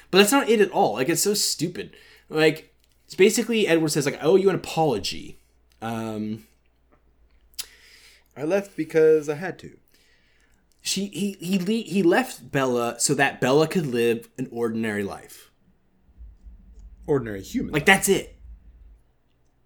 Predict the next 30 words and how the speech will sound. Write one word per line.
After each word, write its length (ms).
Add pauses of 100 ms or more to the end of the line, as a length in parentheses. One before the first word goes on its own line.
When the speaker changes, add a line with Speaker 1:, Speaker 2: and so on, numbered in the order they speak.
(220)
Speaker 1:
Like, 320 (1700)
what? 400 (320)
<laughs> 100 (920)
Like, 140
there's 180
no, 200
it 120
was 160
no 140
plan. 520
There 120
was 180
nothing. 400
Like, 200
it's 180
like 220 (720)
the 140
climax 520
again 760 (320)
just 180
got 160
botched. 480
Like, 340 (560)
like, 180
she 200
went 280
to, 200
with 340
this 300
direction 720